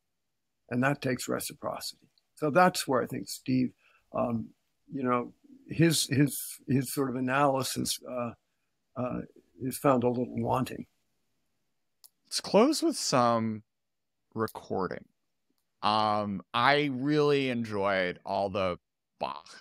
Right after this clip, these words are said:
Speaker 2: in <laughs> your, in your Cultural Revolution novel. Um, just for, for some context for folks, the story is there was a, um, uh, you know, a,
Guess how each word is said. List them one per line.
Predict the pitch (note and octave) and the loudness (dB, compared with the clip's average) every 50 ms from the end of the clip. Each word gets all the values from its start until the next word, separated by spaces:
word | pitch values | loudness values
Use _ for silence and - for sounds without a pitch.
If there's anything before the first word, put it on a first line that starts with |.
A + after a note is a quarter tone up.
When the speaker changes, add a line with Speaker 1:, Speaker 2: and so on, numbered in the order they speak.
| - _ | -20 _
Speaker 2:
in | - C3 - E3 | -6 -4 -2 0
<laughs> | D#3+ D#3 D#3 - | 0 0 2 2
your, | G3 G3 F#3+ D#4+ - - A3+ - _ - - | 4 6 4 6 6 6 4 4 _ 0 -2
in | A3 G3+ F#3 | 0 0 2
your | G3 - G#3 F#3 | 2 4 4 2
Cultural | D#3+ - - F#3+ F#3 F3 - - G3+ F3+ D#3 B2+ | 2 2 2 4 4 2 2 0 2 2 2 4
Revolution | E3+ F3 D3+ D3 C#3 D3+ D#3+ D#3 D#3 D3 C#3 B2+ | 2 2 2 2 2 2 2 0 0 -2 0 4
novel. | B2 B2 B2+ A#2+ B2 A#2+ - - _ _ _ _ _ - | 4 4 4 4 2 0 -4 -4 _ _ _ _ _ 4
Um, | C#3 C3+ B2+ A#2+ A#2+ A#2 B2 - _ _ _ - | 4 6 6 6 4 2 -2 -6 _ _ _ -4
just | - D3+ C#3+ - - - D3 - | -2 -2 -2 -2 -6 -10 -2 0
for, | D#3+ C#3+ B2 | 0 2 2
for | C3 C#3+ C#3 | 2 2 2
some | - C#3 B2+ A#2 | 2 0 0 2
context | - A2 A2+ A2+ A2+ G2 - - | 2 2 4 4 2 -2 -2 -4
for | A#2 - | -6 -2
folks, | - G2 G2 - | -2 -2 -2 -4
the | - G2 | -6 -8
story | - - G2 F#2+ G2 F2+ F2+ F2+ | -6 -4 -2 -2 0 0 0 0
is | F2 F2 F#2 - | -2 -2 -4 -4
there | E2 E2 E2 | -6 -4 -4
was | D#2+ E2 E2+ E2 | -6 -6 -6 -6
a, | D#2+ D2+ D2+ D2 | -6 -6 -6 -6
um, | C#2+ C#2 C#2+ D#2 D2+ | -8 -8 -8 -8 -10
uh, | D2 - - _ _ _ _ _ _ | -10 -12 -14 _ _ _ _ _ _
you | - | -4
know, | E2+ D#2+ D#2+ | 0 2 4
a, | D#2 D2 | 4 2